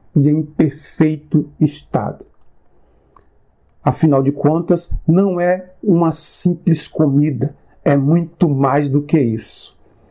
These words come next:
E ela também é um simbolismo. A comida, além de ser a linha de raciocínio principal do filme,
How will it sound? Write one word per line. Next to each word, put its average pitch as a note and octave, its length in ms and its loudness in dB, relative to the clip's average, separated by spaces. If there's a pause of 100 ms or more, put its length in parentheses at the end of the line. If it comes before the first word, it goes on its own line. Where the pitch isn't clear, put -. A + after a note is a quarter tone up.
(880)
E D#3+ 200 4
ela G3 280 2
também G3 880 -2 (680)
é C3+ 120 2
um E3 80 2
simbolismo. E3 840 0 (880)
A C3+ 80 0
comida, D#3+ 680 0 (380)
além F3+ 400 0
de G#3 100 -2
ser - 340 -2
a E3+ 80 -4
linha E3 640 0 (220)
de D3+ 140 4
raciocínio F3 840 -2
principal F3+ 920 -2
do A#2+ 100 -6
filme, E3+ 640 -2